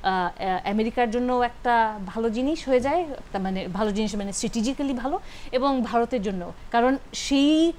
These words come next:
ছুতায় তারা আরও বেশি, আহ, ইনভলভড হতে পারে বাংলাদেশি পলিটিক্সে। তো সেই কারণেই সেটার আবার রোধ করাটা খুবই প্রয়োজন। কিন্তু এই কিন্তু এমনও না যে আমাদের দেশে মৌলবাদী ধারণা নাই,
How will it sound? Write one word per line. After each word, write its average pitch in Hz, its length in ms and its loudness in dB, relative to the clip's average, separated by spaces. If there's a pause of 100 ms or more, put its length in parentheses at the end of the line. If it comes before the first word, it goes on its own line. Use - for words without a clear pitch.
(180)
ছুতায় 311 460 6 (220)
তারা 247 400 6 (140)
আরও 208 260 2
বেশি, 277 600 0
আহ, - 500 -2
ইনভলভড 208 480 2
হতে 202 140 -6
পারে 175 220 -2
বাংলাদেশি 170 600 -6
পলিটিক্সে। 233 480 -2 (200)
তো 320 100 2
সেই 330 180 4
কারণেই 359 340 6
সেটার 277 300 4
আবার 247 200 4 (120)
রোধ 220 260 2 (100)
করাটা 196 380 -2 (220)
খুবই 233 280 -2 (120)
প্রয়োজন। 208 300 -2 (220)
কিন্তু 359 200 6 (160)
এই 349 160 6
কিন্তু 392 320 4
এমনও 320 340 4
না 240 380 4 (240)
যে 247 320 8
আমাদের 226 400 2
দেশে 226 220 0
মৌলবাদী 208 680 2 (100)
ধারণা 208 340 0
নাই, 240 240 0